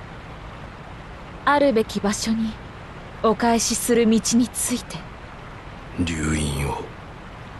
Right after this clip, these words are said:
Speaker 2: 返す？
Speaker 1: そうです。留飲は、故郷を放たれ、この日の本に流れ着いたもの。あるべきではない場所に、あるべきではないものがある。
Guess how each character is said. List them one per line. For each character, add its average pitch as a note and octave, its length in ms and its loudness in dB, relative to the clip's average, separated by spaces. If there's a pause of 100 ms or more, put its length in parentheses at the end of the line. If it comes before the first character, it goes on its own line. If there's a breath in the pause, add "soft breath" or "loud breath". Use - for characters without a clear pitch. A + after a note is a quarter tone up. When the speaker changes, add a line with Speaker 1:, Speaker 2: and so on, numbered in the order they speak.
Speaker 2:
返 E2 320 4
す？ - 260 -2 (680)
Speaker 1:
そ - 360 6
う A3+ 80 6
で F#3 100 0
す。 - 260 -6 (680)
留 G#3 320 8
飲 G3+ 280 10
は、 G#3 220 2 (1400)
故 A#3 160 8
郷 F#3+ 420 6
を E3 40 2
放 G3+ 300 6
た A3 160 0
れ、 G3 80 4 (840 loud breath)
こ B3+ 120 6
の B3 120 8
日 B3 220 4
の B3+ 140 8
本 B3+ 240 6
に F#3+ 120 10
流 G3+ 160 8 (100)
れ A#3 100 6
着 - 260 4
い G#3 60 -2
た G3+ 120 2
も E3+ 120 2
の。 F3+ 160 2 (840)
あ B3+ 140 8
る B3+ 120 8
べ A#3+ 120 8
き A3 120 2
で G#3 120 8
は F#3+ 100 6
な A3+ 180 8
い B3 100 6
場 G#3+ 100 4
所 A#3 160 2
に、 A#3 260 8 (680 loud breath)
あ D4+ 120 8
る D4+ 140 8
べ C4+ 100 8
き B3 120 -2
で A#3 100 6
は G#3+ 120 8
な C4 180 8
い D#4+ 80 6
も A#3+ 140 8
の A#3 140 8
が A3 80 8
あ F#3+ 220 4
る。 F3+ 80 -4